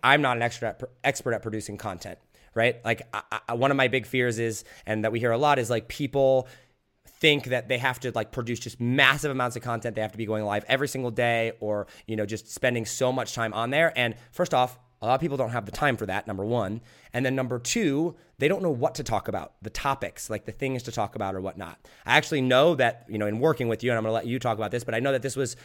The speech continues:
a struggle for you as well. In fact, this was one of the things that you really had to work through, um, for yourself. Um, so w-, speak to that and what it was like,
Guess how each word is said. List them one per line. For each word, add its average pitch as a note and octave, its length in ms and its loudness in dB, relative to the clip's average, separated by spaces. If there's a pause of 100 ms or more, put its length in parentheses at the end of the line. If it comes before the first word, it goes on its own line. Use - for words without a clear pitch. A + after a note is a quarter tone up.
a B2+ 60 -2
struggle A#2+ 280 2
for A2+ 140 -4
you A#2+ 180 0
as G#2+ 100 -2
well. G2+ 260 0
In G2+ 120 -8
fact, A#2+ 300 2 (160)
this B2+ 160 -2
was B2+ 100 -4
one C3 120 2
of C3 60 -2
the A#2+ 60 -6
things A#2+ 160 -2
that A#2 80 -4
you C3 160 -4
really A2+ 460 2
had G2 160 -6
to G#2 80 -4
work F#2 220 -6
through, F3+ 280 2 (260)
um, A2 220 2
for A2+ 140 -2
yourself. A2 480 0 (280)
Um, A2 440 4 (100)
so B2+ 540 2 (340)
w-, A2 180 -12 (260)
speak - 360 -4
to D#3+ 120 0
that A#2+ 320 4
and A#2 120 -2
what C3 120 2
it - 60 -4
was A#2 160 -4
like, A#2 400 -2